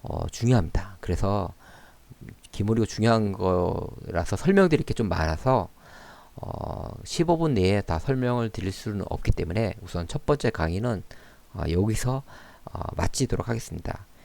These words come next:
어, 두 번째 강의에서는 지금 드린 설명에 의해서 기본적인 개념을 한 가지 더 설명을 드리고 다시, 어, 지금, 어, 네 가지 예를 드렸는데 한 다섯 가지 예를, 어, 빨리빨리 설명드리도록 하겠습니다.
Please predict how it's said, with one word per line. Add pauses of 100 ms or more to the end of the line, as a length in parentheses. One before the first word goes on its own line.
(300)
어,
두
번째
강의에서는
지금 (640)
드린
설명에 (100)
의해서
기본적인
개념을
한
가지
더
설명을
드리고 (680)
다시,
어,
지금,
어,
네
가지
예를
드렸는데
한
다섯
가지
예를, (440)
어,
빨리빨리
설명드리도록
하겠습니다.